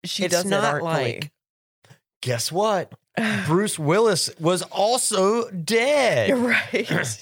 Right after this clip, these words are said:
Speaker 2: <clears throat>
Speaker 1: Hey, listen, The Sixth Sense is a great
Speaker 2: <clears throat> It
Speaker 1: movie.
Speaker 2: is, but it
Speaker 1: <laughs>
Speaker 2: wasn't like that. It's not about, like, "Whoa, look at the reveal."
Speaker 1: Right.
Speaker 2: It's emotionally exhausting is what it is.
Speaker 1: It's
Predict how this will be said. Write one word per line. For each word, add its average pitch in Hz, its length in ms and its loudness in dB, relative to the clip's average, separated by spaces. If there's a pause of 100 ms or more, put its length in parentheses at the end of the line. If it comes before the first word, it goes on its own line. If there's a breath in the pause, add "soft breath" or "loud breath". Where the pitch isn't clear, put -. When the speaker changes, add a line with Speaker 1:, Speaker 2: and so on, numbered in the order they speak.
Speaker 2:
<clears throat> - 60 -20
Speaker 1:
Hey, 226 160 -2
listen, 156 440 -2
The - 100 -2
Sixth - 360 -2
Sense 190 280 0
is 175 120 0
a 165 40 -2
great 156 400 0
Speaker 2:
<clears throat> 170 80 -2
It - 40 4
Speaker 1:
movie. 208 120 2
Speaker 2:
is, - 300 2 (100)
but 208 100 2
it 208 140 0
Speaker 1:
<laughs> - 20 2
Speaker 2:
wasn't 240 300 0
like 170 200 0
that. 117 240 0
It's 123 140 -10
not 226 180 2
about, 175 340 0
like, 117 300 -2 (340 loud breath)
"Whoa, 147 520 4
look 156 280 -2
at 175 120 -6
the 170 100 -4
reveal." 139 800 -4 (240)
Speaker 1:
Right. 139 380 -8
Speaker 2:
It's - 160 -6
emotionally 175 760 -4
exhausting 107 760 -6
is 92 120 -14
what 95 140 -12
it - 120 -20
is. 98 300 -20 (320)
Speaker 1:
It's 160 320 -8